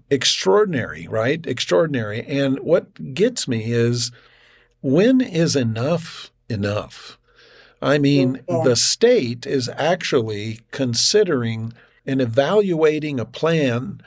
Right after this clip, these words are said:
Speaker 1: for ocean desalination plants to be put in and pipelines proposed to bring water,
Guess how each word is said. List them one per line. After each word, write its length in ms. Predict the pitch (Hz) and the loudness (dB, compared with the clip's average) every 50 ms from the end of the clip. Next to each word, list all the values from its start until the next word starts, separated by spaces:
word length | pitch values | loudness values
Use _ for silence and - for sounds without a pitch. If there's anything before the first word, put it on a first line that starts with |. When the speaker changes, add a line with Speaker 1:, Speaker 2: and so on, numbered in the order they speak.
| - _ - _ _ _ | -20 _ -20 _ _ _
Speaker 1:
for 400 | - 143 143 127 123 135 - - - | 2 2 4 4 2 0 -4 -2 2
ocean 560 | - 143 180 190 185 - - 143 170 165 139 123 | 4 4 4 4 0 -2 -4 -2 -2 -2 -2 -2
desalination 1300 | 143 165 170 165 - - 160 147 156 156 156 139 131 131 120 113 127 139 156 - - 151 123 101 98 | -2 -2 0 0 0 0 0 2 2 2 2 2 0 0 0 2 2 2 0 0 -2 -4 -4 -6 -4
plants 440 | - - 127 117 107 113 123 - - | -4 -2 -2 -2 -2 -4 -6 -6 -6
to 100 | - 135 | -4 -2
be 160 | 117 113 110 113 | -2 -2 -2 -2
put 260 | - - 127 117 117 | 0 2 2 2 2
in 160 | 120 123 120 | 0 -2 -2
and 180 | 113 107 104 - | -4 -4 -6 -8
pipelines 800 | - - 156 185 208 202 - 123 110 101 98 101 101 - - | -6 -2 0 0 0 0 -2 -4 -4 -4 -6 -6 -8 -8 -6
proposed 540 | - 127 120 - - 131 113 113 120 120 - | -6 -8 -2 2 2 2 4 2 0 -4 -6
to 80 | - 127 | -8 -4
bring 260 | 113 147 160 165 151 | 0 0 0 0 2
water, 460 | 143 143 160 160 165 - 123 - | 2 2 2 2 2 -2 -4 -4